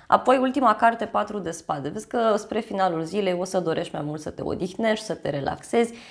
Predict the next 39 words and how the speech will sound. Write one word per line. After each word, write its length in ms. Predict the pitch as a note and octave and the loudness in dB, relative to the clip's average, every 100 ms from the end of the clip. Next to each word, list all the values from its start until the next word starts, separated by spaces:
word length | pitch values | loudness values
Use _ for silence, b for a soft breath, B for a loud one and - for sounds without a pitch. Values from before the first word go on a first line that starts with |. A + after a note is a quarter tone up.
| B | B
și 140 | - G#3+ | -8 -2
uite 320 | A3+ A3+ F#3 | -2 -2 -4
că 380 | - G3+ G3+ G3 | -2 0 2 2
ziua 260 | F3+ G#3+ G3 | 2 0 2
de 100 | E3+ | 0
astăzi 340 | F#3 - F3 | -2 -4 -4
te 80 | F#3 | -2
va 120 | D#3+ | -2
pune 260 | D#3+ F#3+ E3 | -2 -4 -4
foarte 480 | - - F#3 F3+ | -4 4 4 2
mult 240 | D3+ D#3 D3+ | -6 -6 -6
pe 120 | C#3 | -6
gânduri 540 | B2 D3+ G3 G3+ F3 | -6 -4 -4 -2 -4
în 80 | E3 | -4
legătură 460 | D#3+ D3+ C#3+ - D#3+ | -6 -6 -6 -4 -4
cu 160 | D#3+ | -4
o 40 | D3 | -10
situație 760 | - - B2+ D#3 G3 - G#3 | -10 -4 2 4 4 -2 -6
și 160 | G#3 - | -6 -6
vei 120 | C#3+ | -8
sta, 520 | - - F#3 G3 G3 F#3+ | -8 2 4 6 4 0
te 60 | |
vei 200 | D#3+ C#3+ | -6 -4
retrage 520 | C#3 C3 E3+ F#3 F3 | -4 -2 0 0 0
și 120 | D#3+ D#3 | -6 -4
vei 160 | E3+ | 0
analiza 460 | G3 F3+ D#3 D#3 - | 0 0 -4 -2 -2
foarte 400 | - E3 E3+ - | 0 0 0 -4
mult 240 | C#3+ D#3 D#3 B B B - | -2 -4 -4 B B B -8
tot 140 | D#3+ | -2
ceea 220 | - E3 | 4 4
ce 160 | D#3+ E3 | 4 -4
urmează 440 | D#3 D#3+ D#3+ D#3 | -6 -4 -4 -4
în 80 | C#3 | -4
viața 540 | C3+ D3+ - - - - - - | -4 -4 -4 -4 -4 -8 -20 -6
ta. 360 | - G1+ - _ _ | -4 -4 -6 _ _
Da? 260 | - - - _ _ - - _ _ _ _ _ _ _ _ B B B B - | -14 -14 -14 _ _ -20 -20 _ _ _ _ _ _ _ _ B B B B -10
Zodia 500 | E3 G3+ A3+ A3 F#3+ | -2 0 2 4 4
Leu. 400 | E3+ D#3+ - | 4 0 -4